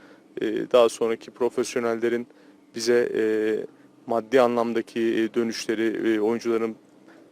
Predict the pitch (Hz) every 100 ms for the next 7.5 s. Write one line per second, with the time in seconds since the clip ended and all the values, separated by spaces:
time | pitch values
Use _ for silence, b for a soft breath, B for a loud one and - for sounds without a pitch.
0 | - - 90 - - - - - 123 117
1 | 120 120 117 117 120 - 120 110 104 104
2 | 113 170 - B B - 120 120 147 131
3 | - 123 139 147 131 143 131 120 110 120
4 | 139 123 127 117 110 131 127 127 120 113
5 | 117 117 - 117 117 113 123 113 107 123
6 | 139 131 - b b b b - 131 135
7 | - 113 - 110 147